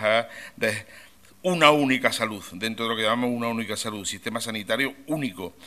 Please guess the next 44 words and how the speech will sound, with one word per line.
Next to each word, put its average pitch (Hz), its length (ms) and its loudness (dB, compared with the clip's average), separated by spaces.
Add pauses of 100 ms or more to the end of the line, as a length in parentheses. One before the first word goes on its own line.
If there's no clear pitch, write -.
(160)
con 104 140 -6
la 101 100 -4
tera-, 104 240 -2
ah, 107 360 2
y 123 120 -6
con 139 160 0
la 131 120 -2 (380)
integración 139 680 0
sociosanitaria 143 1160 4 (340)
y, 117 100 -4
por 117 160 -4
supuesto, 147 720 4
una 120 160 -2
atención 131 400 -2
primaria 131 560 4 (640)
que - 140 4
no 185 100 6
es 160 60 8
la 120 120 6
puerta 120 320 0
de 117 80 0
entrada 110 220 -2
al 107 40 -10
sistema, 117 460 4
es 143 80 12
el 143 80 6
eje 165 220 8
vertebrador, 113 640 2 (400)
es 123 200 0
que 131 160 -4
tiene 131 240 -2
que 135 140 2
vertebrar 120 800 2 (260)
hacia - 280 -4
dónde 127 240 2
va 123 60 4
el 117 80 -2
paciente 120 440 -2
y 123 80 4
el 113 80 -2
seguimiento 107 480 -4
integral 110 360 0
de 107 80 -8
pacientes 113 600 -4